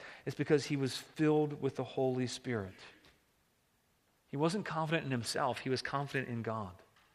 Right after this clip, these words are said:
There's a movie a few years back called Hook. I don't know if you guys have ever seen that movie before or not.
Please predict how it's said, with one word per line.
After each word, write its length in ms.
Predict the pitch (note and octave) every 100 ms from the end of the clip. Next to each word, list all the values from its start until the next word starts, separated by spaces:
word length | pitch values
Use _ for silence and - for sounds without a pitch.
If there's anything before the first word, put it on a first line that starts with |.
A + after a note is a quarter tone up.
| _ _ _ _ _ _ _ _ _ _ _ _ _ _ _ _
There's 120 | C3+ B2
a 40 |
movie 200 | D3 C#3
a 40 |
few 180 | A#2 C3+
years 200 | B2 B2
back 460 | A2+ A#2+ A#2+ - -
called 200 | B2 G#2+
Hook. 240 | - B2+
I 20 | -
don't 60 |
know 20 |
if 80 | A2
you 80 | A#2
guys 380 | A#2+ A2+ A2 -
have 120 | A#2
ever 100 | A#2
seen 220 | G#2+ C3
that 100 | A#2+
movie 180 | A#2+ B2
before 380 | A#2+ A2+ C3+ B2
or 40 |
not. 260 | B2 B2 B2